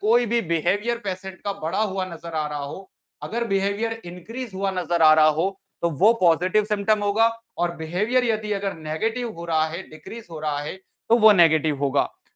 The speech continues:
मेरे बच्चों, ये lecture एक मैंने schizophrenia के ऊपर तब लिया था जब मैं आपको निमांस पढ़ा रहा था, ठीक है? और आप सबको ये lecture देख लेना है Neman's के case में, जब schizophrenia मैंने पढ़ाया था और depression पढ़ाया था।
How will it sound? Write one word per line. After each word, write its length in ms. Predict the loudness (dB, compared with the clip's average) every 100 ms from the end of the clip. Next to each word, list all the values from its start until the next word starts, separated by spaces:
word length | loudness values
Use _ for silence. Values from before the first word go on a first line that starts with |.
| _
मेरे 160 | 2 4
बच्चों, 340 | 6 6 6 6 4
ये 280 | 4 8
lecture 400 | 10 8 4 4
एक 180 | 6 4
मैंने 200 | 0 -4
schizophrenia 760 | -4 -6 -6 -8 -6 -8 -4 -6
के 140 | -4 -4
ऊपर 260 | 0 -2 0
तब 160 | -2 -2
लिया 240 | -2 -2
था 160 | 0 -2 -2 -8 _ 0
जब 100 | 0
मैं 140 | 2
आपको 300 | -2 -2 -4
निमांस 460 | -8 -4 -4 -4 -4
पढ़ा 200 | -4 -2
रहा 140 | -2 -2
था, 220 | -6 -16 _ _ _ _ -14
ठीक 140 | -4
है? 220 | -2 -4 -8 _
और 160 | 2 4
आप 260 | 2 0 -2
सबको 300 | -4 -2 -2
ये 160 | -2
lecture 380 | -2 -4 -4 -10
देख 240 | -8 -8 -6
लेना 280 | -4 -2
है 160 | -2 -4
Neman's 400 | -6 -4 -4 -6
के 120 | -14 -8
case 280 | -6 -8 -10
में, 140 | -10 -8
जब 120 | -8
schizophrenia 800 | -6 -6 -6 -10 -8 -8 -6 -8
मैंने 180 | -8 -8
पढ़ाया 320 | -6 -4 -4
था 220 | -8 _ _ _ _ _ -4
और 220 | -4 -4 -2
depression 540 | -2 2 0 0 -2
पढ़ाया 260 | 0 0 0
था। 240 | -4 -10